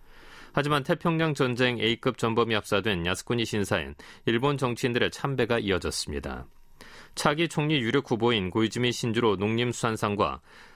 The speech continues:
다카이치 사나에 전 경제안보상이 십오 일 야스쿠니 신사를 참배했고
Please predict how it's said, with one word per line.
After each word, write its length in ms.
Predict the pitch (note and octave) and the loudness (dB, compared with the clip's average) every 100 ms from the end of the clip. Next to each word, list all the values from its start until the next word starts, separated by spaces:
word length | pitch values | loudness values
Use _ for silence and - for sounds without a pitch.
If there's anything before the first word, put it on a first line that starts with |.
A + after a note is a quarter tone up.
| - | -4
다카이치 840 | A#2 - B2 A2+ - - A2+ F2 | -2 0 0 -2 -4 0 2 2
사나에 540 | - - B2+ B2+ G#2+ E2+ | -2 -4 0 2 2 0
전 360 | - A2 F#2 | -2 -2 -2
경제안보상이 1080 | E2 G#2 A2 G#2 A#2+ G2 G2+ A2+ G#2+ A#2 G#2 | -4 -2 -2 0 0 0 0 0 0 -2 -2
십오 320 | D#2 - A2+ A#2+ | -4 -4 2 2
일 220 | F#2 D#2+ | 2 0
야스쿠니 420 | G2+ - C3 B2+ | -2 -2 -2 -2
신사를 400 | - A#2 A#2 A#2 | -2 -2 0 0
참배했고 680 | - G#2+ G#2 G2 - C#2 | -2 0 0 0 0 -2